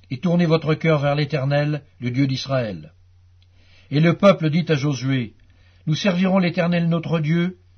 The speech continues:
et nous obéirons à sa voix. » Josué fit en ce jour une alliance avec le peuple,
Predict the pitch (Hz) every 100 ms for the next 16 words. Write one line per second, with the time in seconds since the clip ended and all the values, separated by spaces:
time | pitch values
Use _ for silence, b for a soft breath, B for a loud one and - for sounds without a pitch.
0 | _ 120 147 135 151 147 147 131 135 131
1 | 135 113 104 82 - _ - - - _
2 | _ _ b b b b b b b 165
3 | 196 185 214 202 175 175 160 180 156 202
4 | 175 165 160 180 175 160 160 160 156 165
5 | 165 -